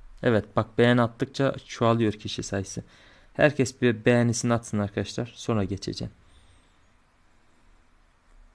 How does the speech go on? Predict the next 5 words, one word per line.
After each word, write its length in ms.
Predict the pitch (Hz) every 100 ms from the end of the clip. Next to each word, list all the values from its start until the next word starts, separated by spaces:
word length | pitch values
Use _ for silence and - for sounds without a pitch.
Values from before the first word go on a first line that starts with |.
| _ _ _ _ -
Evet, 300 | 143 131 -
bekliyorum 460 | 139 139 147 131 113
arkadaşlar. 520 | 107 107 - 120 120 - _
Teşekkürler 640 | - 120 127 120 120 117 104
Bilgenur. 520 | 107 110 110 113